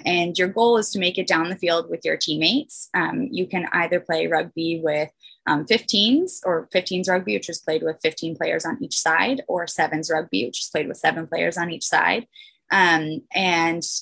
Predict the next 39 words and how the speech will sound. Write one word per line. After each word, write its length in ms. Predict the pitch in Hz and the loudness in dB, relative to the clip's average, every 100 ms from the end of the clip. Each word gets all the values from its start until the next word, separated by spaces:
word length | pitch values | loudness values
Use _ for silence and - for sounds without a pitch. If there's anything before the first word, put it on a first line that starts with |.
| - | -2
your 320 | 170 165 165 | 2 4 2
goal 300 | 185 233 226 | 2 4 4
is 120 | 214 | 2
to 80 | - | -2
make 160 | 170 | -2
it 100 | 180 | -2
down 220 | 180 165 170 | 0 0 0
the 80 | |
field 280 | - 170 160 | -4 -2 0
and 100 | 175 | -2
into 220 | 165 160 - | -4 -4 -4
the 100 | 165 | -6
try 280 | - 165 180 | 0 0 2
zone. 440 | 214 277 392 320 - | 2 2 0 -6 -6
And 340 | 180 170 165 - | -6 -4 -6 -10
a 40 | |
try 720 | 185 - 208 180 170 190 302 - | -8 0 2 4 2 2 0 -2
is 480 | 185 170 165 151 - | 0 2 0 -2 -2
what 340 | 165 156 - - | 4 4 2 -2
we 320 | 180 165 165 - | -6 -4 -6 -4
call 200 | 156 156 | -2 -2
scoring 420 | - 226 233 226 | 0 2 4 2
in 120 | 196 | 0
rugby, 560 | 190 180 180 180 180 - _ _ | 0 0 0 0 0 -4 _ _
where 380 | 175 170 165 - | 2 4 6 2
essentially 380 | 175 175 170 180 | -2 -4 -4 -4
you 120 | 175 | -6
place 320 | 170 156 160 - | -2 -2 0 -2
the 100 | 165 | 0
ball 280 | 160 156 | 4 4
down 400 | 156 156 151 160 | 4 2 2 0
into 240 | 165 156 - | -2 -6 -2
the 100 | 165 | -2
try 260 | - 180 | 0 0
zone. 400 | 202 254 294 349 302 190 | 2 4 4 2 -2 -4
Um, 420 | 170 175 - - - | -4 -4 -4 -6 -6
and 400 | 180 165 170 165 - | -6 -4 -2 -4 -2
that's, 540 | - - - - - _ _ - | -2 -2 -2 -4 -4 _ _ -10
um, 340 | - 170 - | -4 -2 -2